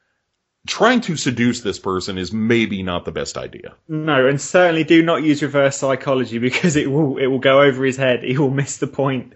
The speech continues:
Speaker 1: <laughs> Right.
Speaker 2: And
Speaker 1: And
Speaker 2: he does, much to her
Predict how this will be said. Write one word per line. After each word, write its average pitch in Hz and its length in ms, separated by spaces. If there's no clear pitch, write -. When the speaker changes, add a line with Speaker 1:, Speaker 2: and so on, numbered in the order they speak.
Speaker 1:
<laughs> - 20
Right. - 400
Speaker 2:
And 170 120
Speaker 1:
And 160 80
Speaker 2:
he 165 200
does, 170 540
much 165 440
to 165 160
her 151 540